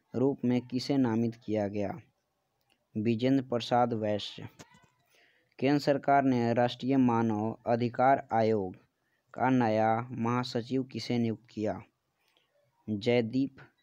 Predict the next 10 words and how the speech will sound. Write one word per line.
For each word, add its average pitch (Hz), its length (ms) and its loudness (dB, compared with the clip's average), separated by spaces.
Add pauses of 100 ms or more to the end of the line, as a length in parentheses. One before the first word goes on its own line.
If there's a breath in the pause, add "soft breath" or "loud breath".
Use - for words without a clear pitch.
(140)
गोविंद। 107 560 -2 (2000 soft breath)
बारह 117 440 4
जनवरी 127 500 2
को 113 300 -4 (120)
कौन 135 220 2
सा 127 160 0
दिवस 113 400 -2
मनाया 104 460 2
जाता 95 320 -4
है? 98 320 -6